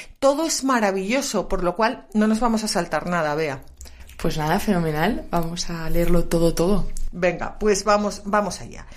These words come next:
Speaker 1: Yo quería, antes de pedirle a Bea que comience a leer, estamos en el segundo libro de Samuel y vamos a comenzar hoy con el capítulo doce, versículo, vamos a empezar por el veintiséis.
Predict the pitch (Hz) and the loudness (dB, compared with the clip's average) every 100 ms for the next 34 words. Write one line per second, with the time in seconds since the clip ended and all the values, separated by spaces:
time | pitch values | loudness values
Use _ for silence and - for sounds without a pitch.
0 | - 226 302 359 339 330 - 220 226 254 | 0 2 4 4 4 4 2 0 2 2
1 | 254 214 226 226 220 170 190 190 165 175 | 2 2 2 2 0 2 2 2 2 0
2 | 180 - 165 170 180 185 180 196 185 - | -2 0 0 2 2 2 4 2 2 -2
3 | 165 139 139 190 175 170 - 160 - 190 | -2 0 2 4 4 2 -4 -4 0 0
4 | 196 180 160 - - 147 214 214 190 202 | 2 0 0 0 0 4 6 6 4 4
5 | 214 208 170 190 - 180 160 180 202 185 | 4 4 4 2 2 0 2 4 4 2
6 | 185 - - - 208 202 233 - 247 208 | -2 -8 -12 -2 2 4 4 0 2 2
7 | 185 180 175 - 208 208 208 208 - - | 2 0 0 0 2 6 4 2 -6 -10
8 | - 202 190 214 220 - 175 214 214 214 | 0 2 4 4 2 0 0 0 2 4
9 | 190 175 165 202 233 220 160 139 165 185 | 4 2 0 2 2 2 -2 -2 2 2
10 | 180 208 - 285 - 180 156 170 190 196 | 2 2 2 0 0 0 2 2 0 0
11 | - 208 208 151 160 175 226 220 196 180 | 2 0 0 -2 0 2 4 4 2 -2
12 | 147 - 202 160 139 190 - | -4 0 2 0 -2 -6 -8